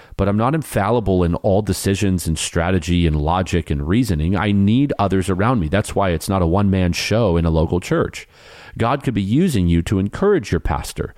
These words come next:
So don't avoid a meeting, have the meeting. And if you win 'em, you've won your brother, like Matthew eighteen says. I love Proverbs twenty-seven six, one of my favorite verses to quote.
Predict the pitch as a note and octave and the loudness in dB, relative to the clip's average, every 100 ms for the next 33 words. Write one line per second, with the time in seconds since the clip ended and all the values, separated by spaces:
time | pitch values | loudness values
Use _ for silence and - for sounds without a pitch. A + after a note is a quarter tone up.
0 | - - - - C3 A#2 G2+ C#3 F3+ G2+ | -20 -20 -16 -4 -2 -2 -2 -2 0 0
1 | G#2+ F3+ A#2 D#2 D2 E2+ B2+ - _ - | 0 0 0 0 0 0 0 -4 _ -4
2 | G#3 D#3+ F#2 D#2 C#2+ D2+ - A2 G#2+ G2+ | -4 -2 0 0 -2 -6 -4 -2 -2 -4
3 | - - _ A#2+ A2+ - G2 F2 G2 D3+ | -12 -20 _ -4 -2 0 0 2 2 0
4 | G3 G2+ - F2+ E2 G#2 G#2+ G#2 E2+ D#2+ | 0 -2 -2 -2 0 0 0 0 0 -2
5 | C2+ D2 - E2 F2+ E2+ F2 D#2+ - E2 | -2 -4 -2 0 0 0 0 0 0 -2
6 | D2+ - G2+ C#3 - - - - - - | 0 0 0 -2 -10 -20 -20 -20 -20 -6
7 | - A2 A2 - G#2 F#2+ F#2 - F#2+ E2+ | -2 0 0 0 -2 0 -2 -2 -2 0
8 | F2+ E2 D#2 G#2 A2 - F#2 D#2+ - F#2+ | 0 -2 -2 -2 -2 -2 -2 -2 0 0
9 | F2+ E2+ E2+ - E2+ - - G#2+ A#2+ | -2 -2 -2 -2 -4 -4 0 0 0